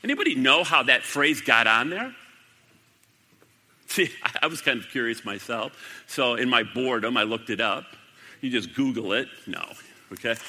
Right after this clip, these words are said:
And, uh, actually, this phrase comes from, um, as Paul Harvey would say, here's the rest of the story. As the Civil War was raging, Skip, can you put up the picture?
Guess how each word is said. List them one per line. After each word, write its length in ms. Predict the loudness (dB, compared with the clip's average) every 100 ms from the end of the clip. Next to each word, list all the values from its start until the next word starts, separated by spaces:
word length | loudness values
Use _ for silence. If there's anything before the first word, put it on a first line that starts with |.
| -16 -6 6
And, 360 | 8 8 6
uh, 160 | 4 4 2 -12 -16 4
actually, 420 | 6 6 4 0
this 200 | 2 0
phrase 420 | 0 2 4 2 0
comes 440 | -2 0 0 -2
from, 600 | -4 0 2 2 0 -4 -8 -4
um, 500 | 0 0 0 -4 -6 -14 -20 -6
as 120 | -4 -2
Paul 280 | 0 2
Harvey 260 | 2 2 2
would 140 | -2
say, 180 | 0 0
here's 260 | 0 -2 -2
the 100 | -2
rest 300 | -2 -2 -6
of 100 | -6
the 80 | -6
story. 360 | -4 0 0 -2 -2
As 120 | 0
the 80 | 0
Civil 400 | 0 2 2 0
War 340 | 0 2 2
was 220 | 2 -2 2
raging, 680 | 4 4 2 0 0 -2
Skip, 380 | -4 -4 -4 -4
can 120 | -4
you 80 | -4
put 180 | -2 -4
up 120 | -4
the 80 | -6
picture? 540 | -2 -2 -2 -2 -4